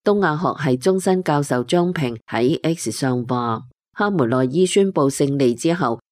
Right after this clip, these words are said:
川普宣布取消解除部分伊朗制裁措施嘅計劃。原本只解凍資金就高達六十億美元，而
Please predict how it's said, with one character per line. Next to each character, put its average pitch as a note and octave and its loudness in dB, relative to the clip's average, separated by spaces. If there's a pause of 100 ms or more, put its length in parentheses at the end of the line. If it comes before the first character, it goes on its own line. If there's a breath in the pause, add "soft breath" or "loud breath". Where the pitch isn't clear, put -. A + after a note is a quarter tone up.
(140)
川 F#3+ 2
普 D#3+ 4
宣 F#3+ 2
布 C3+ 2
取 B2+ 0
消 G3 4
解 C3+ 0
除 C#3+ 2
部 B2 0
分 A#2+ -2
伊 F#3 4
朗 C3 2
制 C#3 2
裁 A#2 -2
措 C3+ 2
施 D#3 2
嘅 C3+ -2
計 B2+ 2
劃。 A#2 -2 (300)
原 C#3+ 2
本 C3 2
只 C#3 0
解 D3 0
凍 D3+ 2
資 E3+ 2
金 E3+ 0 (240)
就 C3 0
高 F#3+ 2
達 C3+ -2
六 B2+ -2
十 B2+ -2
億 E3 2
美 C3 2
元， A#2 0 (240)
而 C3 4